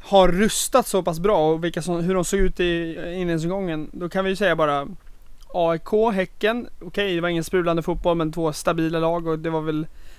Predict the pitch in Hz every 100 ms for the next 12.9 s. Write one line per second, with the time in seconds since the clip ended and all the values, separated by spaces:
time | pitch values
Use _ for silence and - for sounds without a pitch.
0 | - 175 170 165 185 180 - 233 220 190
1 | 170 175 165 175 156 175 175 185 156 165
2 | 151 160 208 185 - 143 - - - -
3 | - - - 160 151 170 156 156 160 151
4 | 151 147 - - 165 156 - 185 240 247
5 | - 185 208 202 185 208 196 180 175 180
6 | 165 170 165 156 - 165 156 156 156 156
7 | 160 147 - 160 160 170 - 170 160 185
8 | 151 - - - - - - - - 180
9 | 175 170 175 165 170 160 160 156 147 170
10 | - - - - - 220 220 202 180 180
11 | - 180 165 165 160 - - - - -
12 | 90 78 65 58 55 50 50 -